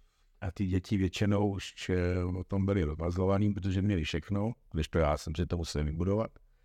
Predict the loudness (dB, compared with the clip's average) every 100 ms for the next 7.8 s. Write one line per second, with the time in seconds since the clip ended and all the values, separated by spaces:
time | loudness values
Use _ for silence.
0 | -20 _ _ _ _ 0 2 2 2 2
1 | 2 2 0 -4 -6 -4 0 2 2 -2
2 | -4 -2 -4 -4 -4 0 0 2 2 2
3 | 0 -2 -2 0 0 0 0 -2 0 0
4 | 2 0 -2 _ -20 -20 _ -10 -2 2
5 | 0 0 -8 -6 -2 -2 0 0 0 0
6 | -4 -2 0 -2 -6 -8 -4 -2 -2 -2
7 | 0 2 0 0 0 0 0